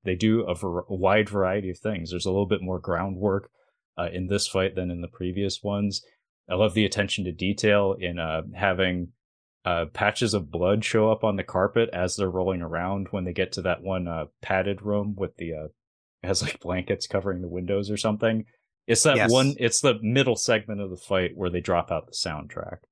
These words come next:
Speaker 1: Um, I
Speaker 2: Yeah,
Speaker 1: love that
Speaker 2: yeah.
Speaker 1: little addition of, that little detail goes a long way to show the, the desperation.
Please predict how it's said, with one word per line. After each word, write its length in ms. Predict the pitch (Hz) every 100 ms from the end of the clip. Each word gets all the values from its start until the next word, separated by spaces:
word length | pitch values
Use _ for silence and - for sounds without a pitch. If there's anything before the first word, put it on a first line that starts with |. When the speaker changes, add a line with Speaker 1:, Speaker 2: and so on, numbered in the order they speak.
| _ _ _ _ 82
Speaker 1:
Um, 220 | 80 76
I 80 | 85
Speaker 2:
Yeah, 140 | 120
Speaker 1:
love 80 | 107
that 160 | 110 101
Speaker 2:
yeah. 80 | 101
Speaker 1:
little 180 | 98
addition 540 | 92 98 92 104 95 82 _ _
of, 160 | 101 95 _ _ _ -
that 160 | 127
little 240 | 131 143 120
detail 480 | 98 123 - 113 101
goes 180 | 107
a 60 | 95
long 240 | 101 98
way 240 | 90 98 90
to 120 | -
show 340 | - 95 87
the, 240 | 82 85 80 -
the 80 | 87
desperation. 880 | 90 - - 80 82 98 98 95